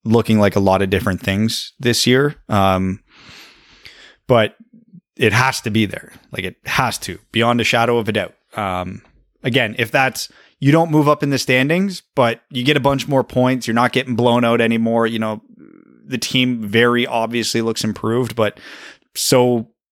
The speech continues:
did a bunch of other teams around you. Okay, that's probably the worst case acceptable scenario for this year. But yeah, you expect them to at least be playing meaningful games late February, early March this year, which they haven't done in a really long time.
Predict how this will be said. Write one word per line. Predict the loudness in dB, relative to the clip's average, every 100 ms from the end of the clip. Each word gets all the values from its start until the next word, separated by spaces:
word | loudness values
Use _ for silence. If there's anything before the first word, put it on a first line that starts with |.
| 0
did | 2
a | 4
bunch | 2 2
of | 2
other | 2
teams | 2 0 0
around | 0 2
you. | 0 0
Okay, | -4 -2 0 0
that's | 0 -4 -4
probably | 0 0
the | 0
worst | -2 -2 -2 -2
case | -2 -2 0 -4 -6
acceptable | -8 -4 -2 0 -2 -2 0 2 0
scenario | -2 0 0 2 2
for | 0 -2
this | -4 -2
year. | -2 0
But | -2
yeah, | 2 2
you | 2
expect | -2 0 -2 0
them | -2 0
to | 0
at | 0
least | 0 -2 0
be | 0 0 _ _ _ _ _ _ -16
playing | -2 2 2 2 2
meaningful | 2 2 0 0 0
games | 0 0 0 0 -4 -10 _ -20 -20 -20 -2
late | 2 2
February, | 0 0 2 4 6 6 4
early | 4 4 2
March | 2 0 0 0
this | 0 0
year, | 2 2
which | 2 0
they | -2
haven't | 0 0 0
done | 0 -2 -2
in | -4 -6
a | -8
really | -10 -4 0 2 4 2
long | 2 0 -4 -4
time. | -6 -6 -4 -4 -6